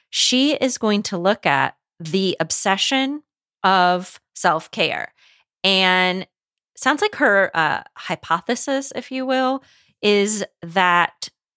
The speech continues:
this has come about as a direct result of women feeling dismissed,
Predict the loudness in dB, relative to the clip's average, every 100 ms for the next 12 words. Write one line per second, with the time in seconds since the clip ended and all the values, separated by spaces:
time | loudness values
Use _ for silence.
0 | _ _ -18 -4 0 0 0 -2 -2 -2
1 | 0 0 2 2 2 -2 -4 -4 -2 -2
2 | -4 -2 2 2 2 -2 2 4 4 2
3 | -2 0 0 0 -2 -2 -2 -2 -4 -6
4 | -2 -2 0 0 0 -4